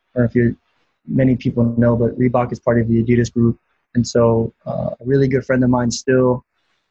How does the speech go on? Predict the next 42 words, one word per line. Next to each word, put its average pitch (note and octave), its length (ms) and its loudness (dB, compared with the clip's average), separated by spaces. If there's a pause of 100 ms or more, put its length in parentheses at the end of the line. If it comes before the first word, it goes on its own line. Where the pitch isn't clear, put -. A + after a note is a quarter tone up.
(280)
um, A#2 540 0 (520)
he D3+ 180 -2
had C3 180 0
moved C3 200 -2
out B2 160 0
to - 100 -8
Germany B2 600 0 (180)
maybe A#2+ 220 0
six - 340 -6
months B2+ 280 0
prior A#2+ 540 0
to A#2+ 120 -6
him B2 180 2
giving B2 220 2
me A#2+ 100 2
a A#2+ 80 -2
call, C#3+ 340 0
maybe B2 240 0
longer. C#3+ 400 0 (560)
Uh, B2 80 0
his A#2+ 120 0
name C#3 120 4
is B2 60 0
Jimmy C3 260 0
Manley, B2 500 0 (120)
and A#2+ 260 2
he's C3+ 180 -2
over C#3 200 0
at A#2+ 140 -2
Converse B2 460 -2
still, B2 300 2
and A#2 200 0 (640)
one C3 140 0
of A#2+ 60 2
my B2 140 0
personal B2 400 -2
mentors A#2+ 420 0
and A#2+ 100 2
great A#2+ 200 0
friends. A#2+ 480 0 (160)
And, A#2+ 140 -2
uh, A2+ 280 0